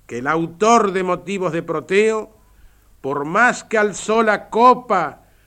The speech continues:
para brindar por quien pudiera vencerlo con honor, continúa siendo todavía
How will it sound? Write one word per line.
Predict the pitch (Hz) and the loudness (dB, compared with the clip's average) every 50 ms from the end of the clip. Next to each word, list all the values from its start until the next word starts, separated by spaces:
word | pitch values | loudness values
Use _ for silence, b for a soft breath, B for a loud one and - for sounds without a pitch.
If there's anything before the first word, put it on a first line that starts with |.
| _ _ | _ _
para | - 135 143 160 175 | -6 -2 0 2 0
brindar | 175 180 196 202 196 190 185 180 214 226 233 220 214 214 - | 0 0 0 -2 -2 -2 0 2 4 4 4 4 2 -2 -2
por | 202 202 196 196 196 | -2 -2 -2 -2 -4
quien | - 208 220 214 202 | -4 -2 -2 -2 -4
pudiera | - - 196 196 185 208 226 233 220 214 | -6 -6 -6 -4 -2 0 0 2 2 2
vencerlo | 202 202 196 196 170 - 208 214 220 214 202 202 196 190 175 | 2 0 -2 -4 -4 -2 -2 0 0 0 0 -2 -2 -2 -2
con | 196 190 185 | -4 -2 -2
honor, | 185 185 196 220 240 254 254 247 240 - - _ _ _ _ _ _ _ _ _ _ _ _ _ _ | 0 2 4 4 4 4 4 0 -4 -8 -18 _ _ _ _ _ _ _ _ _ _ _ _ _ _
continúa | - 160 175 180 175 175 180 185 185 196 202 202 196 180 | -2 -2 -2 -2 -4 -4 -4 -2 0 2 2 2 0 0
siendo | - - - 196 208 208 202 190 185 175 151 160 156 - | -2 -6 -4 0 0 0 2 0 -2 -4 -6 -8 -10 -10
todavía | - _ - 208 226 240 226 214 214 226 240 254 247 247 240 233 220 - - _ | -12 _ 2 4 6 6 6 6 6 4 2 2 2 2 0 0 -2 -6 -12 _